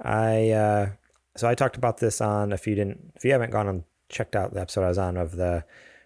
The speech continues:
Super Best Friend Video Game Sleepover podcast, we talked about when they first put out the poster for this. Um, that didn't really do it for me, uh, because, and honestly, I have no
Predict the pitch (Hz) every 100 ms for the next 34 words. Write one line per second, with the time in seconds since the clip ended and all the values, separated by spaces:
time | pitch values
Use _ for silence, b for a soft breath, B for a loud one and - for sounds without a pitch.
0 | B - 120 95 95 117 - 110 95 104
1 | 101 95 87 - 117 117 92 87 90 -
2 | 90 85 95 101 90 - 92 92 87 -
3 | - b b 104 95 92 - 101 - 95
4 | 85 - 104 104 - 87 87 85 82 -
5 | b b b b b - 90 87 85 82
6 | 82 _ _ - 117 127 120 117 117 117
7 | 113 113 120 - _ _ _ - 98 92
8 | 90 87 - 92 90 85 - - - _
9 | _ _ _ _ _ _ - 101 101 110
10 | 110 - 104 98 - 113 113 104 101 107
11 | 110 110 107 101